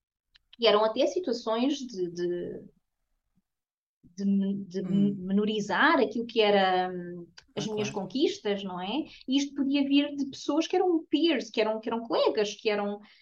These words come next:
Speaker 1: outras mulheres,
Speaker 2: Hum.
Speaker 1: ah, que eram outras, ah, não é? E, e que, que eu deixei acontecer por não ter as ferramentas para, para conseguir olhar para
Speaker 2: Hum.
Speaker 1: isto como um comportamento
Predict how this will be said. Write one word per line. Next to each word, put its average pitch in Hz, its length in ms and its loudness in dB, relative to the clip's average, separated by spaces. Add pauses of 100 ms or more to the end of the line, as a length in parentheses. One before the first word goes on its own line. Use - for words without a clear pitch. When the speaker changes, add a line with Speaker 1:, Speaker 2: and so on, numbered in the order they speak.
(120)
Speaker 1:
outras 277 300 6
mulheres, 254 680 6
Speaker 2:
Hum. 165 160 -10 (340)
Speaker 1:
ah, 202 380 6
que 240 80 2
eram 240 180 6
outras, 233 800 2
ah, 202 380 -4
não 262 160 0
é? 214 280 -4
E, 254 160 -6 (180)
e 269 60 -14
que, - 120 0 (460)
que 311 120 4
eu 330 80 8
deixei 294 540 4
acontecer 233 920 0 (840)
por 302 100 4
não 311 120 10
ter 311 140 6
as 302 100 0
ferramentas 269 840 4 (180)
para, 240 400 2
para 254 160 -2
conseguir 254 640 -2
olhar 247 440 4
para 233 100 -2
Speaker 2:
Hum. - 20 -2
Speaker 1:
isto 277 420 -2
como 269 240 2
um 269 80 4
comportamento 269 960 0